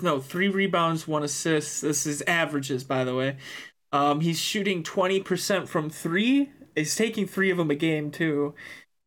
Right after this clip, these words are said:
Uh, shooting thirty-three percent on nine attempt-, ten attempts a game, pretty much. And he's averaging a minus six point six plus minus. That's not good. Not good.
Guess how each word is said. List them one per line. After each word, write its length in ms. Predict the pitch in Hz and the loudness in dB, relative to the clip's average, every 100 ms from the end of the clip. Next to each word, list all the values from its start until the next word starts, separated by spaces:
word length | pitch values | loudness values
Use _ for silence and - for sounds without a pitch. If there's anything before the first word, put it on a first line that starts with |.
| - | -2
Uh, 400 | 147 151 151 151 | 2 4 4 2
shooting 600 | - 214 226 220 202 175 | 0 0 2 2 2 -2
thirty-three 720 | - - 202 226 226 202 214 | -6 0 2 4 0 2 0
percent 560 | 202 180 - 190 190 196 | 2 0 0 2 2 2
on 420 | 156 156 156 156 | 2 2 0 0
nine 300 | 156 160 165 | 0 2 0
attempt-, 380 | 160 - 170 139 | -2 -2 -4 -2
ten 160 | 190 226 | 0 0
attempts 380 | - 147 135 139 | 0 -4 -4 -6
a 60 | |
game, 300 | 135 135 131 | -4 -4 -4
pretty 240 | 131 131 131 | -4 -4 -4
much. 440 | 131 139 135 - - _ _ _ _ - | -4 -6 -8 -18 -20 _ _ _ _ -2
And 280 | 151 180 185 | 2 2 2
he's 220 | 190 175 | 0 2
averaging 540 | 185 196 196 202 180 | 2 4 2 0 0
a 220 | 147 147 143 | 2 2 2
minus 480 | 147 165 196 196 | 0 2 2 2
six 380 | - - 185 180 | 0 -2 -2 -4
point 300 | - 175 165 | -2 0 2
six 300 | - 160 143 | 0 0 0
plus 320 | - 151 139 143 | 0 0 0 -2
minus. 680 | 139 127 120 160 - - - _ _ | -4 -4 -8 -8 -8 -10 -16 _ _
That's 220 | - 247 - | -12 -10 -4
not 240 | 285 359 | -2 0
good. 240 | 269 - - _ _ _ _ _ _ _ _ _ - | -2 -2 -10 _ _ _ _ _ _ _ _ _ -14
Not 180 | - - | -12 -10
good. 200 | - | -14